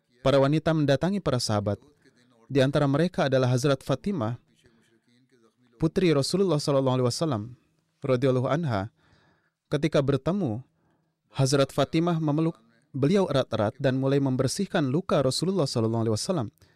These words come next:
Hazrat Ali menuangkan air menggunakan perisainya, namun banyak darah yang mengalir. Hazrat Fatimah membakar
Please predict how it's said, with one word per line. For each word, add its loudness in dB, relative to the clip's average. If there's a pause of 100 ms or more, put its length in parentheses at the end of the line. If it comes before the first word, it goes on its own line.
(460)
Hazrat 2
Ali 2
menuangkan 0
air 0
menggunakan -2
perisainya, -4 (400)
namun 2
banyak 0
darah 2
yang 2
mengalir. 0 (560)
Hazrat 0
Fatimah -2
membakar 0